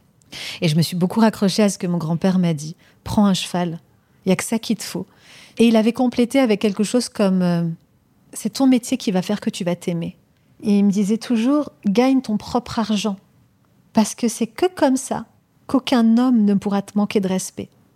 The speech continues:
Et il me le répétait, mais dès qu'il me voyait, je, je, il m'attrapait, « Ça va, ça va à l'école, ça va bien, super.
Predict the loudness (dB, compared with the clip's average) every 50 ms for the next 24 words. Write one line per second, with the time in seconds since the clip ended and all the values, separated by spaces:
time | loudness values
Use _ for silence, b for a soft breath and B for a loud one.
0 | _ _ 2 4 4 6 6 4 4 2 0 -2 0 0 0 0 0 -2 -2 -2
1 | -2 -2 -4 -8 b b b b b b b b -12 -6 -2 -2 -2 -2 -2 0
2 | 0 2 2 2 2 0 -2 -2 -4 _ _ _ _ -12 -12 -12 -12 _ _ -6
3 | -2 0 0 0 0 -2 -4 -4 -4 -6 -8 B B B B B B B B B
4 | 2 2 4 4 2 0 2 2 0 0 0 b b b b b -4 -2 0 0
5 | 2 0 -2 -2 -4 -4 -4 -2 -2 -2 -2 -2 -4 -4 -4 -2 -2 -2 -2 -4
6 | -4 -2 -2 0 0 -2 -2 -2 0 -2 -2 -4 -6 -8 -10 -4 -2 0 0 0